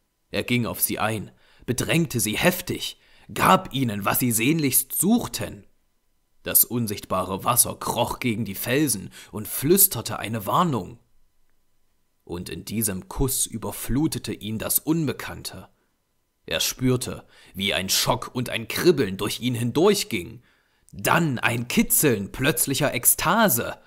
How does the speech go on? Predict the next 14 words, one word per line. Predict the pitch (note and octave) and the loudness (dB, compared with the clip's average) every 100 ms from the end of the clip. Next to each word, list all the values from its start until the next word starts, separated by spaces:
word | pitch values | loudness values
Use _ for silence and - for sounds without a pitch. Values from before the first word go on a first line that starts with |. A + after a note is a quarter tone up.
| _ _ - | _ _ -6
und | F#2 F#2 | -6 -4
gleich | A2+ G#2+ - | 0 0 0
darauf | G2 G2 B2 A#2+ - - | -2 2 2 2 -4 0
kam | - G#2+ | 0 2
das | - - | 2 2
Grauen. | - - C#3 E3 G#2+ - _ _ _ _ _ _ _ | 2 0 2 2 0 -6 _ _ _ _ _ _ _
Schwarze, | - - - B2 - E2 - - - | -6 0 2 2 2 0 -4 -12 -8
abscheuliche | - - - A#2 A#2 G#2+ F#2 G2 | -2 0 2 2 2 0 -2 -4
Fäulnis | - - C3+ C#3+ G2+ F2 - | 2 4 6 6 4 0 2
schien | - C#3+ C3 | 2 2 0
sein | G2+ G#2 | -2 -4
Gehirn | G2 G2 C#3 C#3+ | -4 0 2 2
zu | C#3 | 2
überfluten, | A#2 A2 G2+ - C#3+ G3+ G3 F#2 - | 0 -2 -4 -2 2 2 0 -8 -14